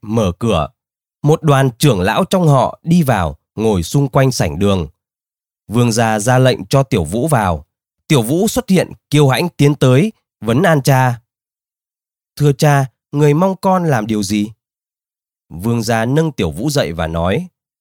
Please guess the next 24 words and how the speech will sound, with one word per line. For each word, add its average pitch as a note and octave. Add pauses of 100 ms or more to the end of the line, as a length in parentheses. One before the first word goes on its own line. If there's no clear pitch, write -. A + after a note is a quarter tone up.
(340)
"Con A#2
trai, A#2 (420)
còn C#3
một C#3+
vài C3
người C3
nghi E3+
ngờ A#2+
con. D3 (400)
Con G#2+
thật A2
sự A#2
là F2+
ai? B2 (360)
Điều D#3
này C#3+
cần C#3+
phải G2
giải F2+
quyết -
ngay E3+
trong F3
lần F#2+
này. E2+